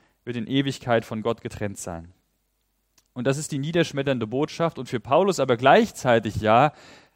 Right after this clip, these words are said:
auch die Triebfeder und die Motivation für den Dienst zu sagen, ich möchte,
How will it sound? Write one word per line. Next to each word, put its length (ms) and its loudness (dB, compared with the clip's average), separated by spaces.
auch 380 4
die 160 -10
Triebfeder 720 2
und 120 0
die 80 -6
Motivation 720 2
für 120 -8
den 160 -2
Dienst 400 -6
zu 80 -12
sagen, 460 6
ich 160 -8
möchte, 680 2